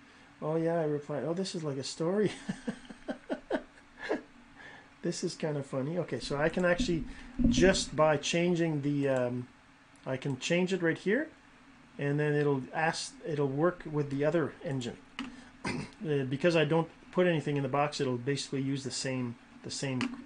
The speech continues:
question. So this is a, you can see right here it says Babbage, and over here it says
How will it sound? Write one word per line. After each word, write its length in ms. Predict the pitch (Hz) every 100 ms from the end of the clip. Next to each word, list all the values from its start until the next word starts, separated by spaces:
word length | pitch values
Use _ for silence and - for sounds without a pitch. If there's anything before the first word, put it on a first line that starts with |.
| -
question. 440 | - 156 - 254 277 - - - -
So 120 | 147
this 240 | 151 160
is 180 | 165 135
a, 100 | 135
you 140 | 131 139
can 80 | 143
see 180 | -
right 140 | 175 151
here 140 | 156
it 60 | 147
says 300 | 147 127 -
Babbage, 680 | - 139 147 175 180 - -
and 100 | 143
over 180 | 135 131
here 180 | 143 143
it 80 |
says 400 | - 135 127 123